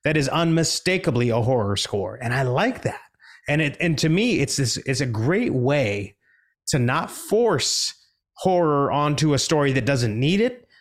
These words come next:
rather than just to, to create a layer over the top of it, a atmosphere that,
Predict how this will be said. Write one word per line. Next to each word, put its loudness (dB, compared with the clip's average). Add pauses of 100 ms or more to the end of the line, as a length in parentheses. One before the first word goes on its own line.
(1000)
rather 2
than 0
just -2
to, -6
to -6
create 0
a 0
layer 2
over 2
the 0
top -2
of 2
it, 2
a -2
atmosphere -4 (640)
that, -2